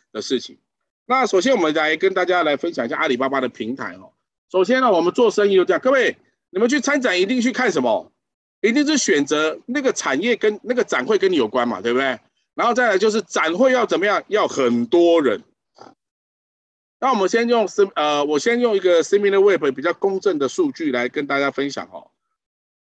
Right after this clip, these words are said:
这个人家讲哦，人潮就是钱潮嘛，对吧？那网络电商呢，流量呢就是你的钱潮。那我们来看一下阿里巴巴这个平台，到底每一个月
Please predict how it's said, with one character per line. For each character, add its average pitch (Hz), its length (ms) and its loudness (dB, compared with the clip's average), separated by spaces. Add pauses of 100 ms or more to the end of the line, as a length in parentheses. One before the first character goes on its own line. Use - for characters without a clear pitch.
这 247 80 0
个 233 140 2
人 170 240 -2
家 208 160 0
讲 151 200 -2
哦， 120 200 -2
人 147 260 -2
潮 139 480 -4 (260)
就 185 160 2
是 156 200 -4
钱 123 240 -4
潮 98 200 -8
嘛， 92 200 -20
对 143 100 -2
吧？ 120 260 -4 (280)
那 233 120 0 (500)
网 139 180 0
络 220 180 0
电 202 260 0
商 170 280 -2
呢， 147 140 0
流 139 300 -2
量 196 280 0
呢 139 260 -2
就 180 220 0
是 165 200 -4
你 107 260 -8
的 107 260 -10
钱 110 240 -6
潮。 78 280 -12 (380)
那 233 80 0
我 226 60 2
们 151 80 -2
来 143 60 -2
看 175 180 -2
一 - 20 -2
下 160 160 -2
阿 185 120 -2
里 185 100 0
巴 160 160 -2
巴 160 100 0
这 151 120 -2
个 160 60 -4
平 127 240 -8
台， 104 240 -8 (380)
到 247 260 2
底 127 220 -6
每 107 200 -8
一 170 120 -14
个 151 160 -2
月 143 380 -2